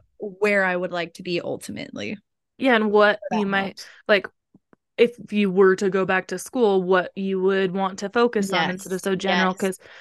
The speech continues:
Speaker 2: my dad and I had this conversation when he was here, as I was talking about, like, my marketing job, and he was like, "Well,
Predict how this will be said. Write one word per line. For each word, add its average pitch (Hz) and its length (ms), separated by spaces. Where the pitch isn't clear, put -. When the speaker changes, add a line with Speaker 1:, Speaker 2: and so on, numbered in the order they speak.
Speaker 2:
my 240 120
dad 233 200
and 214 120
I 202 40
had 196 160
this 190 140
conversation 196 680
when 190 120
he 190 140
was 185 160
here, 190 220
as 185 120
I 185 120
was 180 100
talking 185 340
about, 180 260
like, - 160
my 185 120
marketing 180 600
job, 185 500
and 185 800
he 202 800
was 202 160
like, 190 180
"Well, 196 640